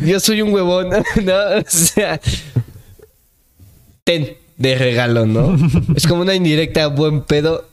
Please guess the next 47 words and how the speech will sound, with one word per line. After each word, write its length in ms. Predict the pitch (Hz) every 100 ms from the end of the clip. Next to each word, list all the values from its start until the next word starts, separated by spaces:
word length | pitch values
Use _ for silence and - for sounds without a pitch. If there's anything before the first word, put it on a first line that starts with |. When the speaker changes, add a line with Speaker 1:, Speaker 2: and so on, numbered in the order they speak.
| - - -
Speaker 1:
No, 160 | 151 160
ni 120 | 170
siquiera 320 | 175 208 220
debería 340 | 202 160 156 156
ser 280 | 180 175 135
así, 360 | 120 - 135
güey. 280 | 120 117 113
No 120 | 131
mames, 220 | 139 -
Speaker 2:
Está, 180 | 127 139
Speaker 1:
o 40 | -
Speaker 2:
está 120 | 254
Speaker 1:
sea, 60 | 254
Speaker 2:
todo 240 | 285 269
la 160 | 220 165
verga, 220 | 180 170
güey. 140 | 143 143
Todo 220 | 220 226
está 160 | 208
Speaker 1:
es 60 | 196
Speaker 2:
mal 140 | 202
Speaker 1:
que, 60 | 190
Speaker 2:
ahí, 180 | 165 165
güey. 240 | 127 113 131 -
Speaker 1:
güey, 180 | - 113
no 140 | 143
mames. 540 | 127 87 107 120 - - -
Si 160 | 139
no 120 | 160 175
sabe 240 | 190 190
cocinar 680 | 170 135 131 131 151 196 139 - 131 _ - - _ _ _ _ _ _ -
y 100 | 127
a 80 | 131
ti 120 | 190
no 140 | 196
te 80 | 180
gusta 220 | 175 175
que 60 | -
sepa 260 | - 170 170
cocinar, 640 | 160 151 151 156 160 170 -
que 100 | 143
no 80 |
sepa 240 | 143 - 143
cocinar, 580 | 147 143 143 151 170 - _ -
¿por 200 | 104 98 - - -
qué 220 | 104 -
chingados 1120 | - 113 120 135 139 175 170 180 202 214